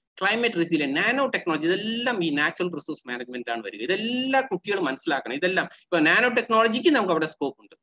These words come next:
agriculture engineering നോക്കുക, ഇതിനകത്ത് എല്ലാ ഫാം machinery including robotics and drones, energy management, ഊർജ്ജ, ഇന്റലിജന്റ് പാക്കേജിംഗ്, ഇതെല്ലാം അടങ്ങിയിരിക്കുന്ന ഒരു agriculture engineer. അപ്പൊ ഇതെല്ലാം വലിയ സമുദ്രങ്ങളാണ്. ഇതിനകത്ത് ചെറിയ ചെറിയ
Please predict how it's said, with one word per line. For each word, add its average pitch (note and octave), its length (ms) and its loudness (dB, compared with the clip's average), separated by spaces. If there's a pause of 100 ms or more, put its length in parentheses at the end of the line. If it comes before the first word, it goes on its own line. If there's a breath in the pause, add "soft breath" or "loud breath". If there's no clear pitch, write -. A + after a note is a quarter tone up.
agriculture F#3 600 -2
engineering C#3 600 -2
നോക്കുക, F3+ 260 0
ഇതിനകത്ത് D#3 360 0
എല്ലാ C4+ 320 -2
ഫാം E3+ 300 0
machinery B2 460 -6 (360)
including C4 360 2
robotics G3 760 0
and E3 80 2
drones, A#2+ 560 -6
energy A3+ 480 -2
management, A#2+ 380 -4
ഊർജ്ജ, F3 280 0
ഇന്റലിജന്റ് A#3+ 600 -2
പാക്കേജിംഗ്, D#3 580 -2
ഇതെല്ലാം A3+ 580 0
അടങ്ങിയിരിക്കുന്ന E3 640 2
ഒരു F3+ 220 -2 (340)
agriculture C#3+ 540 -4
engineer. A#2 280 -6
അപ്പൊ G#3 140 -6
ഇതെല്ലാം B3 420 2
വലിയ B3 440 0 (360)
സമുദ്രങ്ങളാണ്. E3+ 880 0
ഇതിനകത്ത് E3 340 2
ചെറിയ F3 440 0
ചെറിയ F#3 480 0